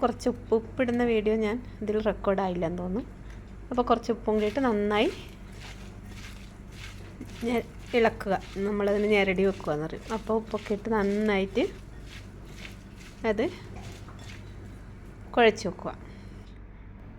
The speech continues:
ഈ സമയം തന്നെ നമുക്ക് കുറച്ച് പച്ചമുളക്, ഒരു കഷ്ണം ഇഞ്ചി, കുറച്ച് തേങ്ങ, കുറച്ച് കടുക്, പിന്നെ ഇതിനാവശ്യമായ തൈര്, ഇതൊക്കെ വേണേ. അപ്പോൾ നമ്മൾ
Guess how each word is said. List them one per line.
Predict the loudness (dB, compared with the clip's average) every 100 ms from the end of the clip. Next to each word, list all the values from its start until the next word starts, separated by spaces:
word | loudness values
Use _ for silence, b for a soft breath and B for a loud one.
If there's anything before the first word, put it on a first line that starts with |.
| 0
ഈ | 2 6
സമയം | 8 8 8 6
തന്നെ | 4 6 4
നമുക്ക് | 2 4 4 2 B B -14 -14 -14 -14 -14 -14 -8 4
കുറച്ച് | 4 4 4
പച്ചമുളക്, | 4 4 2 4 4 2 2 0 0
ഒരു | 2 4
കഷ്ണം | 4 4 0 2
ഇഞ്ചി, | 2 0 2 2 2
കുറച്ച് | 2 2 0 -2 2
തേങ്ങ, | 4 4 2 0 0 -2 -8 -14 -16 -16 -14 -14 -2 2
കുറച്ച് | 2 0 2
കടുക്, | 2 4 0 -2 -4 -6 -12 -14 -8
പിന്നെ | -2 2 2 -2 -10 -8 0
ഇതിനാവശ്യമായ | 6 8 6 4 2 2 6
തൈര്, | 8 8 4 -2 -4 -4
ഇതൊക്കെ | -2 0 2
വേണേ. | 4 2 0 -2 -8 -14 -14 B B B B B B -14 -4 0
അപ്പോൾ | 2 6
നമ്മൾ | 6 6 6